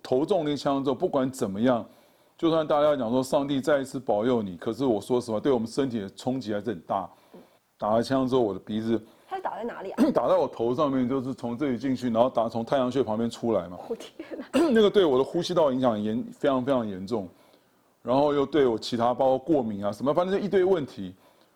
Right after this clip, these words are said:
Speaker 1: 后来我决定痛下决心，从那个时候开始，我决定要，要，要第一先从减肥开始，让自己就是身体当中这种不健康的因素尽量降低。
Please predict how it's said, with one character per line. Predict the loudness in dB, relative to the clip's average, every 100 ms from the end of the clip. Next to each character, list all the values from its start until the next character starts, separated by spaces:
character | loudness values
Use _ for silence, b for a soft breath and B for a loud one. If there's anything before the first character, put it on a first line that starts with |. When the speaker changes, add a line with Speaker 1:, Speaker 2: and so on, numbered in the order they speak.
| b b
Speaker 1:
后 | 0 2
来 |
我 | 4 2
决 | 0 0 0
定 | 0
痛 | -2 0
下 | 2 0
决 | -2 -2
心， | -2
从 | -2 2
那 | 2
个 |
时 | 2
候 | 0
开 | 0
始， | 0
我 | -4
决 | -4 -4
定 | -2
要， | 0 -2
要， | 0 0
要 | 2 -2
第 | -2 -4
一 | -2
先 | -4
从 | -2 -4
减 | -6 -10
肥 | -10 -10
开 | -8 -10
始， | -14 _ b b b b b b b
让 | 0 0
自 | 0 -6
己 | -6
就 | -4 -4
是 | -2
身 | -2 0
体 | 0
当 | 0 0 2
中 | 0
这 | 0
种 | -2 -6
不 | -6
健 | -2 0
康 | 2 0
的 | 2
因 | 0
素 | -2
尽 | -4 -2
量 | -2 -2
降 | -2 -2 -4
低。 | -12 -12